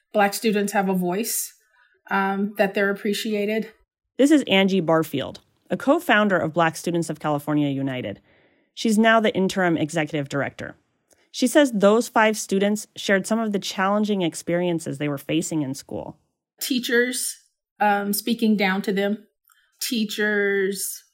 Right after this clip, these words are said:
Speaker 1: or administrators having preconceived notions about who they were as Black students. When the students would ask for certain things, you know, that were more culturally relevant to them,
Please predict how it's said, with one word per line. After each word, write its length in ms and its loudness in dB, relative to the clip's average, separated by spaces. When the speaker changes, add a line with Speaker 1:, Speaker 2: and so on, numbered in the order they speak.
Speaker 1:
or 160 0
administrators 1160 0
having 580 2
preconceived 580 2
notions 680 -2
about 240 0
who 140 0
they 140 -2
were 180 -2
as 140 -4
Black 240 0
students. 580 -6
When 160 2
the 80 4
students 560 0
would 100 0
ask 460 4
for 160 0
certain 480 0
things, 580 -2
you 100 0
know, 120 4
that 180 2
were 120 0
more 200 0
culturally 500 -2
relevant 500 0
to 100 -4
them, 340 0